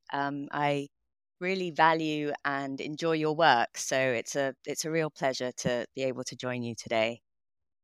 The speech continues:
Um, so a little bit about myself. Um, I trained as a clinical psychologist in the U K, um,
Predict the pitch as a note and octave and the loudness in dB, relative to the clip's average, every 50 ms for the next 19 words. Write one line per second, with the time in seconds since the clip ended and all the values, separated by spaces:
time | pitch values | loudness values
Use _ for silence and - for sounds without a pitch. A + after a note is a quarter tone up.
0 | _ _ _ _ - - A3 A3 G#3+ A3 A3 A3+ A3+ A3 G#3+ G3+ - _ - - | _ _ _ _ 2 4 6 6 6 4 2 -2 -2 -4 -4 -6 -10 _ -10 -8
1 | - - - A#3+ A3+ A3+ A3+ G#3+ F3+ G3+ - _ _ - A3+ A#3+ B3+ A#3+ C4 B3 | -6 -2 2 2 4 4 4 2 0 -2 -4 _ _ -4 -2 -2 -2 -2 -2 -2
2 | A3 - G#3 F#3+ D#3+ G3 G3+ - - - D#3+ C#3+ D#3 F3+ A3 B3+ - - - - | 2 4 4 4 2 0 -4 -6 -2 2 4 4 4 4 2 -2 -6 -12 -18 -4
3 | - E3 D#3 D3+ D#3 D#3 D#3+ D#3+ D#3+ D#3 D3 - _ _ _ _ _ _ _ _ | 2 2 4 4 4 2 0 -4 -6 -8 -10 -16 _ _ _ _ _ _ _ _
4 | _ _ _ _ - E3 E3 D#3+ - - - G#3 G3 G3 F#3+ F#3 F#3+ F#3 - - | _ _ _ _ 0 0 0 0 0 0 2 2 2 4 2 0 -2 -4 2 4
5 | D#3+ D#3+ D#3 D#3+ D#3 - - - - D3 D3 D3 C#3+ C#3+ C#3+ _ _ _ _ _ | 6 6 6 6 2 0 -4 -2 0 2 2 2 2 0 -2 _ _ _ _ _
6 | _ - - F#3 F3+ F3 - F3+ - F3 E3 - E3 D3+ D3+ D3 D#3 - - D#3+ | _ -6 -4 -4 -4 -4 -6 -6 -6 -6 -4 -4 -4 -4 -4 -4 -6 -6 -6 -6
7 | D#3 D#3 D#3 D#3+ D#3+ - F3+ B2 A#2 B2 C3 D3+ G#3 A#3+ - _ _ _ _ _ | -6 -6 -6 -6 -8 -4 0 2 2 4 2 0 -2 -6 -10 _ _ _ _ _
8 | _ _ _ _ _ - D3 D3 D3 D3 D3 D3 D3+ D3 D3 | _ _ _ _ _ 0 2 4 4 4 4 2 0 -2 -4